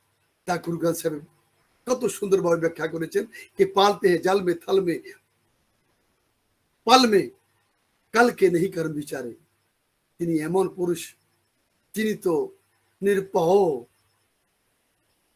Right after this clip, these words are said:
তিনি কাউ থেকে ভয় করে না। কি লোক বলবে, এ মদবি লোককে, এ লুচ্চা লাফাঙ্গা লোককে আমি যদি, আমি যদি কাছে রাখি, আমি যদি বসাই, তাকে আমি যদি, মানে, সবকিছু দিয়ে দিই,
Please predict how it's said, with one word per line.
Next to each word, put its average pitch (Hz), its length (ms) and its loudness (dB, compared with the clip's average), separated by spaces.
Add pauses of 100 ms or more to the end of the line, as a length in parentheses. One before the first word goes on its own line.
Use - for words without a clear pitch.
(340)
তিনি 269 180 0
কাউ 254 360 0
থেকে 202 220 -6
ভয় 202 320 0
করে 196 240 0
না। 147 200 -6 (500)
কি 339 200 6
লোক 247 240 4
বলবে, 202 580 4 (880)
এ 247 60 -2
মদবি 262 440 4
লোককে, 262 560 2 (540)
এ 262 60 4
লুচ্চা 311 340 4
লাফাঙ্গা 285 420 2
লোককে 262 640 0
আমি 262 180 2
যদি, 254 560 -2
আমি 269 200 0
যদি 277 200 -2
কাছে 247 440 2
রাখি, 254 400 0 (200)
আমি 254 200 -2
যদি 254 240 -2
বসাই, 233 540 4 (220)
তাকে 269 260 0
আমি 269 160 0
যদি, 240 320 -4 (220)
মানে, 247 300 2 (400)
সবকিছু 262 480 -2
দিয়ে 262 200 -2
দিই, 247 280 -2